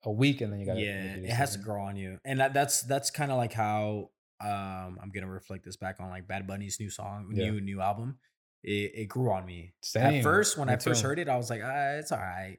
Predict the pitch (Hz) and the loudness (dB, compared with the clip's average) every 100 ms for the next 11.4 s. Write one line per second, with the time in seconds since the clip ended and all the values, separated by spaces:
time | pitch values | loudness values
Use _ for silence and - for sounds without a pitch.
0 | 104 95 92 98 - - 101 104 117 117 | 0 2 2 -2 -6 -2 2 4 6 4
1 | 110 101 95 101 101 104 127 127 120 110 | 4 0 -2 -4 -2 -2 -2 -2 -2 0
2 | 104 104 104 107 98 98 95 - - 98 | 0 -2 -4 -4 -6 -8 -8 -8 -8 -10
3 | - - - 95 - 110 107 127 104 98 | -10 -10 -10 -10 -4 -4 -2 -2 -2 0
4 | 98 95 98 98 92 117 139 95 104 95 | 0 2 2 0 0 0 -2 0 0 0
5 | 98 95 - _ - 104 107 101 98 - | -2 -4 -10 _ -10 -4 -2 -4 -8 -6
6 | 113 110 104 - 104 101 101 _ _ _ | -4 -4 -4 -2 -2 -4 -8 _ _ _
7 | _ _ 113 143 123 107 110 120 101 101 | _ _ -2 2 2 2 -2 0 -2 -2
8 | 104 117 113 107 104 107 131 143 - 104 | -4 -4 -6 -6 -4 -4 -6 -8 -8 -6
9 | - 117 107 104 107 113 113 117 117 110 | -2 -2 0 -2 -2 0 -2 -2 -4 -4
10 | 101 101 110 139 160 165 160 151 110 104 | -6 -8 -8 -6 -6 -8 -4 0 2 2
11 | 117 - 104 98 | 0 0 0 0